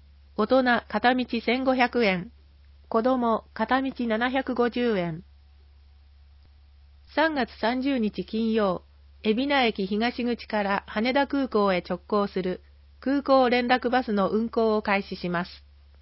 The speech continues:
バスは神奈川中央交通株式会社、相鉄バス株式会社、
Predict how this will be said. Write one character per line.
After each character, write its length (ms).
バ 140
ス 140
は 300
神 280
奈 0
川 220
中 260
央 220
交 220
通 300
株 260
式 260
会 200
社、 240
相 300
鉄 240
バ 140
ス 120
株 260
式 260
会 200
社、 240